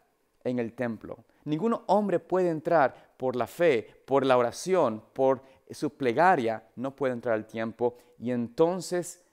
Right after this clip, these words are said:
vendrá gr-, el gran tiempo de angustia sobre la tierra. Esto nos dice que será,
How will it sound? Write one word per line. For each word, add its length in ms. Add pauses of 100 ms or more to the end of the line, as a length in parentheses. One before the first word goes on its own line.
(240)
vendrá 480
gr-, 220
el 180
gran 380
tiempo 580
de 80
angustia 760 (260)
sobre 440
la 80
tierra. 520 (540)
Esto 420
nos 140
dice 240
que 140
será, 600